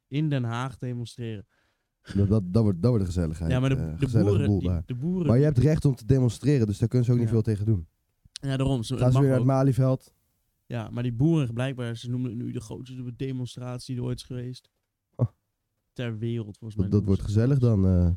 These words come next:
Speaker 1: Ja, dat wordt wel gaaf. Best wel leuk om trouwens gewoon met de trein gewoon daarheen te gaan. Gewoon een dagje van tevoren. Ja, ik, nou, ik weet niet of de treinen rijden. Met demonstraties, ja. De,
Speaker 2: Ik
Speaker 1: die
Speaker 2: weet
Speaker 1: gaan
Speaker 2: het ook
Speaker 1: niet,
Speaker 2: niet.
Speaker 1: ze gaan niet op het treinspoor slaan met de trekker of zo. Dus op zich,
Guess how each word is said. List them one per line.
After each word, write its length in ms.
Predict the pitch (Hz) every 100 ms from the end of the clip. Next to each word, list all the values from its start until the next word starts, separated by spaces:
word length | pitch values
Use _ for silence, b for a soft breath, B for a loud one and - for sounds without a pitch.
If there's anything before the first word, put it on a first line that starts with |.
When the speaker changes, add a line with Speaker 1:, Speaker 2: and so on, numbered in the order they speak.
| -
Speaker 1:
Ja, 120 | -
dat 80 | 71
wordt 140 | 113 123
wel 80 | 135
gaaf. 160 | 127
Best 180 | 113 170
wel 80 | 151
leuk 180 | 151 156
om 60 |
trouwens 240 | 127 131 123
gewoon 140 | 127
met 80 | 117
de 60 | -
trein 200 | 135 139
gewoon 180 | - 120
daarheen 240 | 117 131
te 80 | 123
gaan. 140 | -
Gewoon 140 | 120 127
een 60 | 123
dagje 120 | 127 -
van 100 | 123
tevoren. 340 | - 127 120
Ja, 60 | 107
ik, 300 | 104 - 107
nou, 140 | 110
ik 60 | 110
weet 100 | 113
niet 80 | 113
of 60 |
de 80 | -
treinen 320 | - 117 113
rijden. 340 | 107 113 110 110 _ _ _ _ _ _ _ _ _ _ _
Met 120 | 117
demonstraties, 680 | 113 104 107 117 117 113 110
ja. 240 | 104 107
De, 220 | - -
Speaker 2:
Ik 120 | 107
Speaker 1:
die 100 | 110
Speaker 2:
weet 80 | 90
Speaker 1:
gaan 40 | 92
Speaker 2:
het 80 |
ook 60 | 104
Speaker 1:
niet, 100 | 117
Speaker 2:
niet. 100 | 113
Speaker 1:
ze 60 | 110
gaan 80 |
niet 80 | 127
op 60 | 131
het 80 | -
treinspoor 280 | 139 123 123
slaan 180 | 123 113
met 80 | 131
de 60 |
trekker 260 | - 131 117
of 80 | 110
zo. 140 | 117
Dus 100 | 113
op 60 | 120
zich, 200 | 131